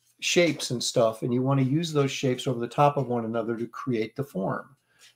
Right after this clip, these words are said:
rather than try and, like, get really, get a lot of water in there and try to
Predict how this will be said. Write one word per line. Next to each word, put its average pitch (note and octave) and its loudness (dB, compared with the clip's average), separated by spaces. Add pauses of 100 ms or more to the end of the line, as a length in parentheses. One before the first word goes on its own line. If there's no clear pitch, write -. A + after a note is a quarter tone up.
(200)
rather C3+ 10
than B2+ 2
try C#3 4
and, C3+ 4
like, A#2+ 0 (540)
get D#3 6
really, C#3+ 6 (480)
get C#3+ 6
a B2+ 6
lot B2+ 8
of E3 4
water D3+ 8
in C3+ 2
there C#3 2
and C3 0
try C3+ 6
to C3+ 0